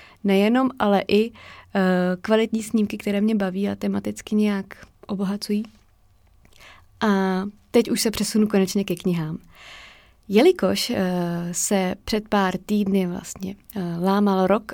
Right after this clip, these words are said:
a já sama jsem se nacházela v období, v takové životní fázi, kterou jsem si sama pro sebe nazvala, mm, obdobím takovým temnějším, trudnomyslnějším. Nebyla jsem zrovna moc spokojená a šťastná.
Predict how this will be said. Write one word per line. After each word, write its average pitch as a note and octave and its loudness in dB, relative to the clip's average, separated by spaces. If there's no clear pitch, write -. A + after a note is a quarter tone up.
a G3+ -4
já F#3+ 0
sama G3 0
jsem G3 -2
se G#3 0
nacházela F#3+ 0
v - -20
období, G#3+ 4
v G#3+ -4
takové G#3 0
životní A3+ 2
fázi, G3+ -2
kterou G3+ -2
jsem G3+ 2
si - -4
sama G#3 2
pro G3 -6
sebe G3+ -2
nazvala, F#3 0
mm, - -8
obdobím G3 -2
takovým G3 0
temnějším, G#3+ 0
trudnomyslnějším. G#3+ 0
Nebyla A3 4
jsem F#3+ 2
zrovna G3 2
moc F#3+ -2
spokojená G#3+ 2
a - -8
šťastná. G#3+ -4